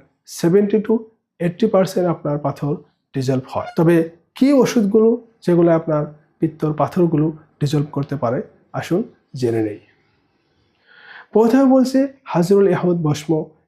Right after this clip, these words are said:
যেটা নাকি আপনার পিত্তকে ক্ষারীয় করে এবং কোলেস্ট্রল বন্ধনগুলো ভেঙে দেয়। তারপর ঘুকসরাদি গুপগুলো, যেটা নাকি আপনার কোলেস্ট্রল জমতে বাধা দেয়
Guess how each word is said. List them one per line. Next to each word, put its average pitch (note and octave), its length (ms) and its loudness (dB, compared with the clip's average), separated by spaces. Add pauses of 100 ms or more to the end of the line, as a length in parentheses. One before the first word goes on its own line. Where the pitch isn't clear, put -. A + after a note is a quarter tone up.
(100)
যেটা D#3+ 140 0
নাকি E3 220 2
আপনার D3+ 320 0 (320)
পিত্তকে G#3+ 560 0
ক্ষারীয় F3+ 400 0
করে E3 340 0 (380)
এবং D3 340 -2
কোলেস্ট্রল G3+ 420 2
বন্ধনগুলো E3 680 0 (200)
ভেঙে C3+ 220 0
দেয়। A2 240 -6 (1080)
তারপর F3 420 4 (360)
ঘুকসরাদি A#3 500 2
গুপগুলো, G3+ 600 0 (300)
যেটা F3 180 2
নাকি E3+ 200 2
আপনার E3 280 0 (500)
কোলেস্ট্রল G3+ 560 2
জমতে E3+ 320 2
বাধা D3+ 280 0
দেয় D3+ 220 0